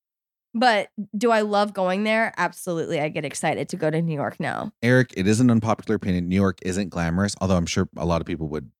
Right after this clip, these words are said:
Speaker 2: know that, people who've been there. But I'm gonna say, I agree that it's not glamorous, but New York is still an incredible place.
Speaker 1: Can I just ask, what is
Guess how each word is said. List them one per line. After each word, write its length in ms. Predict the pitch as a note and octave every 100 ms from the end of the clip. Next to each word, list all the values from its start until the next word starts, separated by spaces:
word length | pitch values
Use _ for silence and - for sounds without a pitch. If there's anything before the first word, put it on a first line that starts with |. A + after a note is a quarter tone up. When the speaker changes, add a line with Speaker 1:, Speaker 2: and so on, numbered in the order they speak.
| _
Speaker 2:
know 220 | D#2+ E2+ D#2
that, 260 | D2+ C2+
people 200 | - E2+
who've 160 | D#2+ C#2+
been 160 | F2+ D2
there. 280 | C#2 D2+ - _ _ _ _ -
But 400 | E2 G2+ F#2 - _ _ _ _ _ _ _ -
I'm 140 | G#2+
gonna 160 | A2 A2
say, 240 | - G2+ - _ F#2
I 80 |
agree 300 | G2 F#2 A#2
that 120 | C#3 D3
it's 160 | C3+
not 160 | C#3 C3
glamorous, 560 | C3 B2 C3 C3 B2 - -
but 180 | F#2+ -
New 140 | F#2 G2+
York 280 | G#2 G#2 -
is 140 | D#2+
still 220 | - F2
an 60 | D#2+
incredible 520 | D#2 - F2+ D2+ C#2
place. 640 | - - C2+ A#1 - - - _ _ _ _ _ _ _ _ _ _ _ -
Speaker 1:
Can 240 | E4 F4
I 160 | F4 E4+
just 280 | D4 C#4 - _ _ -
ask, 480 | B3+ F#3 G3+ - - -
what 300 | G#3+ C4+ F4 -
is 400 | C4+ E4+ A3 -